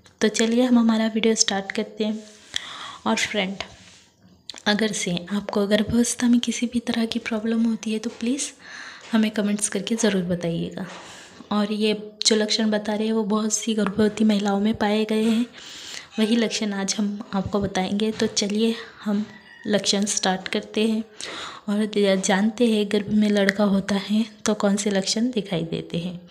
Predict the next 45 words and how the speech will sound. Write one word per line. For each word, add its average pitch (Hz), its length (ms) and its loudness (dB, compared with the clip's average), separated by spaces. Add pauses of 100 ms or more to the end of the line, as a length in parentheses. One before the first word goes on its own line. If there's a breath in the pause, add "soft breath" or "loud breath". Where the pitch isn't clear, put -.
(560 loud breath)
तो 185 80 0
आप 185 220 -2
अनुमान 196 340 2
लगा 214 240 0
सकते 226 400 -4
हैं 220 120 -4
कि 226 140 -2
आपके 196 340 -4
गर्भ 185 200 -2
में 220 180 2 (800 loud breath)
बेटा 196 280 4
पल 180 200 -2
रहा 175 200 -6
है। 170 300 -4 (600 loud breath)
गर्भवती 233 500 4
महिलाओं 226 360 2
को 226 160 0
पैरों 196 300 2
में 190 140 2
सूजन, 185 340 0
अगर 214 220 2
से - 180 0
गर्भवती 240 500 6
महिला 240 360 8
के 254 140 0
पैरों 226 280 4
में 226 140 6
बहुत 220 340 4
ज़्यादा 208 280 0
सूजन 185 380 2
आती 180 280 -2
है, 196 180 -2 (1500 loud breath)
तीसरे 247 260 6
महीने 240 300 10
से 240 160 4
लेके 226 300 6
नाइन 208 300 4
मंथ 208 240 4
तक 214 200 -2
उन्हें 208 240 2
बहुत 208 300 2
सूजन 202 340 2
होते 202 280 2
हैं, 208 60 2
उनके 208 240 2